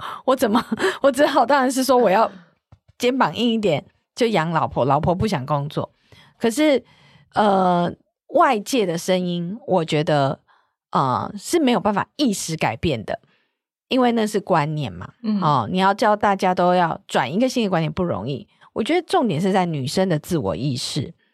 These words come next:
Speaker 2: 许多女生，她其实，嗯，不是不知道说，现在全世界，好，我们都跟一百年前比，现在大家受了教育以后，有了教育权以后，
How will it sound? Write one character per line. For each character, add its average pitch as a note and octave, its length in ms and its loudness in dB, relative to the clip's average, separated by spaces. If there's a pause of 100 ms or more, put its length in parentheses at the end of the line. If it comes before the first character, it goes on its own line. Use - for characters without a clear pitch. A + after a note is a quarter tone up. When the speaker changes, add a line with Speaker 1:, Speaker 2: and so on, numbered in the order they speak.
(460)
Speaker 2:
许 - 180 -2
多 D#4 200 4
女 A3 240 2
生， G3 440 0 (240)
她 D4 160 0
其 G3 320 -2
实， D#3+ 520 -2 (560)
嗯， F#3+ 600 2
不 A#3+ 160 2
是 D4+ 160 2
不 D#4+ 220 0
知 D4+ 140 0
道 C#4+ 180 4
说， C4+ 360 4 (300)
现 F4 380 0
在 B3+ 460 0
全 G3 200 0
世 A3+ 240 -2
界， G3 400 0 (280)
好， F#3+ 140 4
我 E3 100 0
们 G#3+ 160 0
都 C#4+ 120 2
跟 D4+ 280 0
一 F#4 100 0
百 F#3+ 160 0
年 E3 180 -2
前 E3 220 -2
比， C3+ 220 -6
现 - 180 -2
在 C#4+ 60 0
大 B3+ 120 0
家 B3 60 0
受 B3 220 0
了 D#3+ 100 0
教 F3 260 2
育 C#3 180 -2
以 - 100 -6
后， D3 260 0
有 E3 120 2
了 G3+ 100 2
教 A#3 240 2
育 A#3 120 0
权 D3+ 280 -2
以 C3 100 -2
后， D3+ 320 0